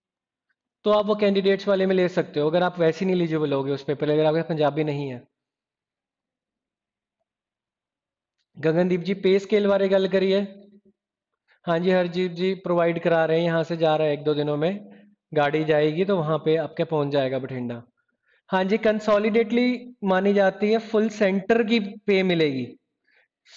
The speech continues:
सेंटर पे स्केल मिलेगा, that is center pay scale।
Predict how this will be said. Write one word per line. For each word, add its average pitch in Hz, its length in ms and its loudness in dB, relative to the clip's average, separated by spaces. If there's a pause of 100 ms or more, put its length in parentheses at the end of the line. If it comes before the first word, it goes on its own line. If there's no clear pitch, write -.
(220)
सेंटर 196 480 0
पे 208 240 2
स्केल 190 300 0
मिलेगा, 135 440 0 (3750)
that 156 320 2
is 226 200 -2
center 180 380 0
pay 202 200 2
scale। 135 300 -4